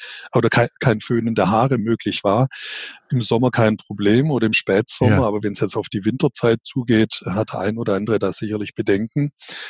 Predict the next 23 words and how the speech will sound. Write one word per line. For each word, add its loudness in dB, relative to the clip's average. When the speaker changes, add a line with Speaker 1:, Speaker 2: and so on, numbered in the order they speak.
Speaker 1:
Und 2
diese 6
ganzen 2
Informationen 2
wurden 4
den 4
Interessenten, 0
die -6
sich -8
vorher -4
bei -4
uns -4
registriert 0
haben, 0
zugesandt 2
per 2
E-Mail 0
von -6
unserer -2
Geschäftsstelle. 2
Ähm, 4
es -4
wurden 0